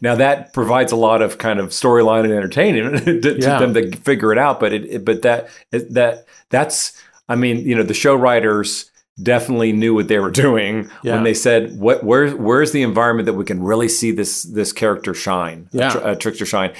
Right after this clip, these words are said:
Speaker 1: And it's a place where they're trapped.
Speaker 2: Yeah.
Speaker 1: You know, whereas in the, you know, the movies prior, he very much is this kind of outside operator, and he's very, he has a lot of,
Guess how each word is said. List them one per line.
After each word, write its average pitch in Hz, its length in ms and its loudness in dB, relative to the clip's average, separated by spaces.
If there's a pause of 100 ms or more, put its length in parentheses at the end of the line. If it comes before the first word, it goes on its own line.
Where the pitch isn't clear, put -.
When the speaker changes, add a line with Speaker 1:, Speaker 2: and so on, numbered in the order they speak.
(120)
Speaker 1:
And 104 120 -4
it's 92 160 -4
a 95 60 -4
place 123 460 -4
where 110 140 0
they're 95 140 -4
trapped. - 520 -12
Speaker 2:
Yeah. 110 400 -4
Speaker 1:
You 110 60 -2
know, 110 80 0
whereas 120 460 2
in 123 280 0
the, 110 200 2
you 113 140 -2
know, 104 60 -2
the 98 100 -2
movies 113 340 0
prior, 113 600 0 (220)
he 127 140 0
very 127 300 2
much 117 280 -2
is 101 120 -6
this 98 120 -8
kind 107 200 -6
of 95 60 -4
outside 101 380 -4
operator, 104 480 -4
and 98 100 -6
he's 95 100 -8
very, 110 380 2
he 107 80 -2
has 95 120 0
a 98 40 -4
lot 98 300 0
of, - 220 -10